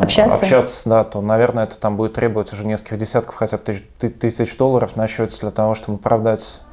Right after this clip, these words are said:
Speaker 2: в том числе его рабочее время, которое он будет тратить.
Speaker 1: Ну вот мои друзья, кто год назад стал клиентом Freedom Finance, они говорят, что они умножили на два сумму, которую положили.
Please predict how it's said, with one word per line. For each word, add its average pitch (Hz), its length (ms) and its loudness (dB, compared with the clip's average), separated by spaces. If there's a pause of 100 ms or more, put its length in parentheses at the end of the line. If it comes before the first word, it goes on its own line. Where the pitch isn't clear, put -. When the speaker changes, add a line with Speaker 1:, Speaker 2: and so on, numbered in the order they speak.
(100)
Speaker 2:
в - 60 -20
том 110 140 -4
числе 113 220 -2
его 110 140 0
рабочее 110 360 -2
время, 110 200 -2
которое 101 280 -8
он 101 60 -4
будет 101 140 -8
тратить. - 400 -8 (360)
Speaker 1:
Ну 208 80 6
вот 220 80 4
мои 233 160 8
друзья, 226 380 8
кто 185 580 4 (420)
год 196 240 6
назад 185 360 6
стал 160 280 4
клиентом 170 480 4
Freedom 165 260 2
Finance, 233 420 0 (360)
они 185 180 6
говорят, 196 280 8
что - 260 4
они 190 320 6 (220)
умножили 185 640 6 (160)
на 165 120 2
два 147 300 0 (840)
сумму, 240 340 6
которую 180 300 4
положили. 170 520 2